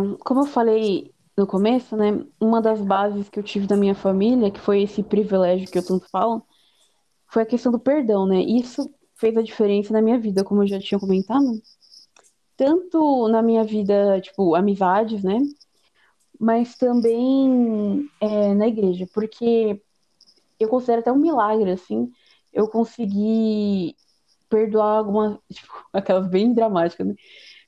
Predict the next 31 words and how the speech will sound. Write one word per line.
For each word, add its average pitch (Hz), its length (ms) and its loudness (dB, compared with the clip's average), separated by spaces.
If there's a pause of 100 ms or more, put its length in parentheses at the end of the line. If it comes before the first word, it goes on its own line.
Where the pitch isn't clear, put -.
Perdoar 220 240 2
algumas 226 260 0
situações. 233 520 -2
Por 277 180 -2
que 277 100 2
eu 269 60 2
falo 233 220 0
milagre? 190 400 0
Porque 269 800 0 (500)
o 226 60 2
natural 247 380 2
do 220 80 -12
ser 208 180 0
humano 220 600 2 (100)
é, 285 760 2
tipo, - 480 -4
não 196 180 2
deixar 220 280 0
passar 233 300 -2
nada, 226 800 0 (460)
é 196 140 0
se 220 120 -2
revoltar, 226 1000 2
é, 214 160 2
tipo, 214 340 -4
por 208 140 -2
exemplo, 196 220 0
podia 214 220 0
pegar 214 200 0
várias 208 220 -2
situações 233 800 -2